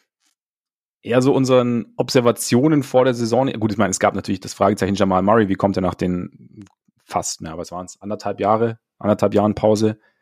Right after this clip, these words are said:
wie kommt er zurück? Wie lange braucht er, um, um wieder auf sein Niveau zu kommen?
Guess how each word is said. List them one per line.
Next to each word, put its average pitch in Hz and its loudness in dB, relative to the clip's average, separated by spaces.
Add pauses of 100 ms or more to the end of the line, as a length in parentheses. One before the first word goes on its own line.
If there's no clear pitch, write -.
(260)
wie 113 -2
kommt 107 0
er 104 0
zurück? - 0 (640)
Wie 104 -8
lange 98 2
braucht 98 2
er, 104 2
um, 98 -4
um 95 -6
wieder 101 2
auf 95 2
sein 85 -2
Niveau 98 2
zu 127 -6
kommen? 107 0